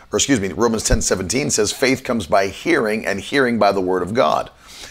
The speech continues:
So it is the hearing of the word preached that produces faith in your heart. And that's why, uh,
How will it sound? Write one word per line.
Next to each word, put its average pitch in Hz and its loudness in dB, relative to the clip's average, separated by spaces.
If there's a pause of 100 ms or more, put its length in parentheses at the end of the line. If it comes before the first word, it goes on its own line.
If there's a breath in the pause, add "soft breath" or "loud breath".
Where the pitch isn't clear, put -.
So 143 2
it 147 2
is 123 0
the 127 2
hearing 208 2
of 117 0
the 123 4
word 123 4
preached - 0
that 120 2
produces 127 2
faith 131 0
in 104 -4
your 95 -2
heart. - 0 (500 loud breath)
And 123 2
that's 135 0
why, 104 4 (380 loud breath)
uh, 107 4